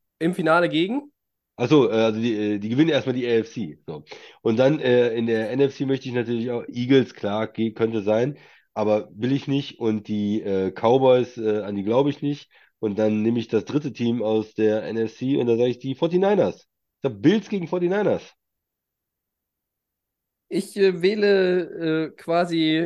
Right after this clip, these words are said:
Speaker 1: ich gehe jeweils einen Schritt zur Seite in beiden Conferences und mein Pick ist Bengals gegen Eagles, äh, weil ich auch jetzt mal nicht die Chiefs nehmen will.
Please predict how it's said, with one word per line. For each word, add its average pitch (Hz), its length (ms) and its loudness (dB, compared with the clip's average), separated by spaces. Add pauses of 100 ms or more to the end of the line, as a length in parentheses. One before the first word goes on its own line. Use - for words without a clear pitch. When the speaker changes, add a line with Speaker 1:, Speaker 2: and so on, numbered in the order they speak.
Speaker 1:
ich 165 120 -8
gehe 170 140 -8
jeweils 170 300 -2
einen 175 200 0
Schritt 170 220 -8
zur 160 140 -4
Seite 175 560 -2
in 165 340 0
beiden 160 240 -2
Conferences 175 720 -4
und 147 180 -6
mein 147 220 -4
Pick 160 200 -6
ist 147 300 -10
Bengals 160 420 -2
gegen 147 240 -4
Eagles, 160 640 -6 (300)
äh, 131 40 -6
weil 139 460 -4
ich 139 140 -6
auch 151 140 -4
jetzt 160 140 -4
mal 135 140 -2
nicht 147 140 -4
die 139 80 -12
Chiefs - 320 -10
nehmen 123 240 0
will. 139 260 -2